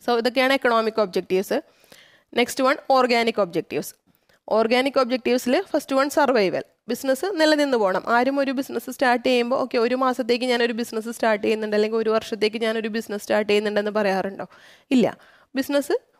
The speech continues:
ലോങ് റണ്ണിലേക്കാണ് എല്ലാവരും സ്റ്റാർട്ട് ചെയ്യുന്നത്. അങ്ങനെ ഒരു ഒബ്ജക്റ്റീവോട് കൂടിയാണ് സ്റ്റാർട്ട് ചെയ്യുന്നത്. പിന്നെ ഹെൽത്ത്. ഹെൽത്ത് എന്ന് പറഞ്ഞാല് ബിസിനസ്സിന്റെ അസറ്റിന്റെ അല്ലെങ്കിൽ ബിസിനസ്സില്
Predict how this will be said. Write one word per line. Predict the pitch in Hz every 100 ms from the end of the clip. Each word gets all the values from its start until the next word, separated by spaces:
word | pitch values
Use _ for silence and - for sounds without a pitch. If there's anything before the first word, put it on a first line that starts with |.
| _ _ -
ലോങ് | 269 285 320
റണ്ണിലേക്കാണ് | 302 277 269 262 262 262
എല്ലാവരും | 269 240 269 320
സ്റ്റാർട്ട് | 330 262
ചെയ്യുന്നത്. | 240 208 214
അങ്ങനെ | 233 269
ഒരു | 277
ഒബ്ജക്റ്റീവോട് | 226 247 254 254 240
കൂടിയാണ് | 240 233
സ്റ്റാർട്ട് | 294 320 254 196
ചെയ്യുന്നത്. | 185 170 - - _ _ - - -
പിന്നെ | 247 - 220
ഹെൽത്ത്. | 247 190 - - - -
ഹെൽത്ത് | 220 240
എന്ന് | 254 277
പറഞ്ഞാല് | 262 247 254 381 - _ -
ബിസിനസ്സിന്റെ | 226 240 233 220 220 247 226
അസറ്റിന്റെ | - 220 220 208 208
അല്ലെങ്കിൽ | 214 208 208
ബിസിനസ്സില് | 214 220 214 - 202